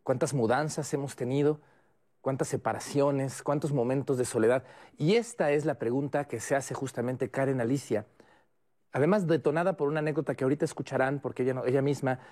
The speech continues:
nos platica el por qué se le ocurrió este título,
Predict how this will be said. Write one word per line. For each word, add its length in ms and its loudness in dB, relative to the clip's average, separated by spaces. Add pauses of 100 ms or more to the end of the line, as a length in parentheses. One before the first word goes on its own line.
(120)
nos 120 -8
platica 680 -2
el 160 -2
por 160 -2
qué 80 2
se 100 -4
le 80 4
ocurrió 220 0
este 160 -4
título, 340 2